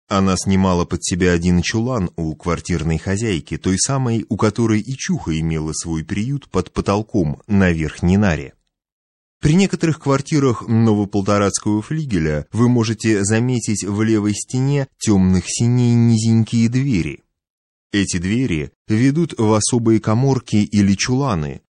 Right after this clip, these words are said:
предназначавшиеся под склад разной домашней рухляди, но вместо того служащие квартирами. Хотя они, за исключением единственной двери, совершенно глухие и темны,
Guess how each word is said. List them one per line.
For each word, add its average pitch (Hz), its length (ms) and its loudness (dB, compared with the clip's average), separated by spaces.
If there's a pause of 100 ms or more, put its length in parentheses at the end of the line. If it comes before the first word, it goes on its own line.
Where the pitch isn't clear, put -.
(180)
предназначавшиеся 135 1160 -2
под - 240 -6
склад 95 500 -4
разной 80 500 0
домашней 78 540 0
рухляди, 76 600 -6 (120)
но 120 240 4
вместо 110 480 2
того 160 540 -2
служащие 90 920 0
квартирами. 82 880 -4 (960)
Хотя 92 400 0
они, 92 380 0
за 95 260 -2
исключением 87 760 0
единственной 85 920 -2
двери, 87 380 -4
совершенно 82 920 -2
глухие 87 720 -6
и - 40 -12
темны, 127 480 0